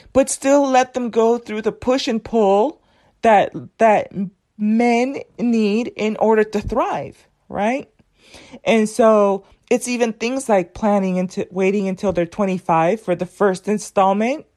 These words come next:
you know, and making sure that those boundaries are in place, you know, no drug addictions, no felonies, no, um, gambling, um, and not, not alcoholic,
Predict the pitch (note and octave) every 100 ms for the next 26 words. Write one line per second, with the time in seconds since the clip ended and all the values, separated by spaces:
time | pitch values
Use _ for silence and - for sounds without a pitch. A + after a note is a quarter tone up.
0 | - A#3+ A#3 A#3 C#4+ F#4 _ _ _ _
1 | _ _ _ G#3 A3+ G#3+ G3+ G3+ G3+ A3
2 | A#3 - G3+ G3 F#3+ F#3+ G3 F3 G3+ G3+
3 | G#3 A3 A3 G3+ - F#3+ F#3+ F#3 F#3+ G#3
4 | F3+ G#3+ D4+ - - A3+ G3+ F#3+ F#3 F#3+
5 | G3 F#3+ G#3+ A3+ A#3+ G#3+ A3 F3+ G3 G3
6 | G#3+ G3+ G3+ F3+ G3 F#3+ G3+ A#3 A#3 _
7 | - C4 B3 A#3 A3+ A3 G#3+ - _ -
8 | - _ _ G3 G#3+ G#3 G#3+ A3 A3 -
9 | G3 G#3+ G3+ F#3+ G#3 G#3 G#3+ G#3 G#3+ G#3
10 | G#3 G3+ G#3+ - _ - G3 F#3+ F3+ E3+
11 | E3 E3 E3+ _ _ _ _ _ _ _
12 | _ - _ _ _ _ A3 G#3 G3 F#3+
13 | - - G#3 A#3+ - A3 G#3+ G#3+ A3 G#3+
14 | A#3 C4+ D#3+ - _